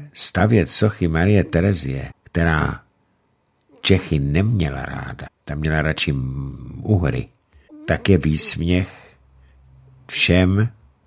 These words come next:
českým buditelům. Stejně tak, jako bylo odstranění sochy maršála Koněva výsměch všem vojákům Rudé armády, a bylo jich sto pětatřicet tisíc,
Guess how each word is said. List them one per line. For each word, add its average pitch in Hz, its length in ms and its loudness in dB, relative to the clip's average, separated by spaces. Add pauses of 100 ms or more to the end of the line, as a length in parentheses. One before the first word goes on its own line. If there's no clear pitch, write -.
(120)
českým 80 600 -2
buditelům. 64 720 -4 (160)
Stejně 82 480 0
tak, 90 200 -2
jako 95 240 2
bylo 90 240 2
odstranění 87 720 2
sochy - 360 -2
maršála 82 540 0
Koněva 78 460 0
výsměch 92 840 -2 (680)
všem 104 680 4 (800)
vojákům 101 1040 2
Rudé 80 360 -2
armády, 76 720 0 (520)
a 78 100 -6
bylo 80 220 2
jich 85 200 0
sto - 180 -2
pětatřicet 78 640 -2
tisíc, 78 640 -4